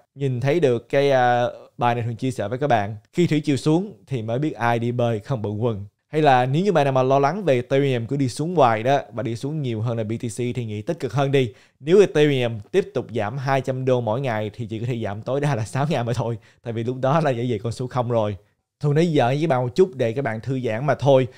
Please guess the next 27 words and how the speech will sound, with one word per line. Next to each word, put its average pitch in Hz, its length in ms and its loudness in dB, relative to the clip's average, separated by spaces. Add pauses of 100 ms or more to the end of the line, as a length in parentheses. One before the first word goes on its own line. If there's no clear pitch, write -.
(140)
Thị 156 80 0
trường 139 360 2
vẫn 117 160 -2
là 147 60 0
thị 131 140 -2
trường, 113 360 -2
giá 131 200 0
cả 113 320 -2
lên 123 240 0
xuống 139 360 -2
là 117 140 0
dựa 101 240 -4
theo 120 160 -4
người 110 140 -4
mua 120 260 2
và 113 120 0
người 110 180 -2
bán 113 300 -2
và 117 120 0
tâm 127 300 -6
lý 131 220 0
của 127 220 -2
thời 113 200 -4
điểm 101 160 -6
đó. 123 260 2
Các 156 220 -4
bạn, 104 300 -4